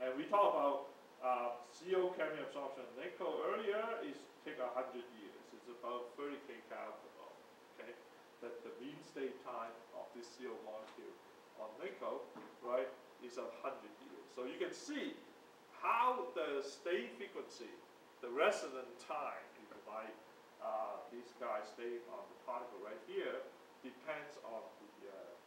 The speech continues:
desorption, the amount of energy you require to dissolve the surface,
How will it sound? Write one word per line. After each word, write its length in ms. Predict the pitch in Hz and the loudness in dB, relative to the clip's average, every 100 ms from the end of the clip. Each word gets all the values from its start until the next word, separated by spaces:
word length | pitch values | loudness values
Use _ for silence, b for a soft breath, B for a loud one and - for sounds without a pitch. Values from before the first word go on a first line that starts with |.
| - | -18
desorption, 480 | 104 104 110 95 95 - 117 | -14 -4 -2 -2 -6 -10 -8
the 80 | 117 | -4
amount 320 | 120 - - | 0 0 -2
of 0 | - | -6
energy 320 | - 120 - 101 | -8 -8 -12 -14
you 80 | 98 95 - | -14 -16 -10
require 480 | 113 117 - 104 - - - - | -4 -2 0 -2 -6 -14 -20 -16
to 40 | 123 107 | -14 -14
dissolve 480 | 107 127 143 151 - | -6 2 4 4 2
the 80 | - | -6
surface, 320 | 127 123 | -6 -6